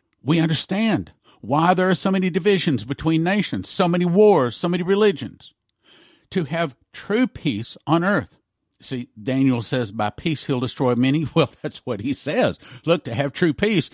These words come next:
you gotta have world government, you gotta have world religion, and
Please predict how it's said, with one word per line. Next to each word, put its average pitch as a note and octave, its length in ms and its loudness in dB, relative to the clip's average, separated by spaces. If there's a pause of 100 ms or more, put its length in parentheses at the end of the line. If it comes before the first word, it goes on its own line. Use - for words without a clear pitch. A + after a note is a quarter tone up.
(140)
you D#3+ 80 -8
gotta D#3 160 -2
have D3+ 160 2
world D#3+ 240 2
government, E3+ 320 0
you D3 60 -6
gotta D#3 180 0
have D#3+ 160 2
world F3+ 220 4
religion, G3 440 0 (160)
and G#3 1500 2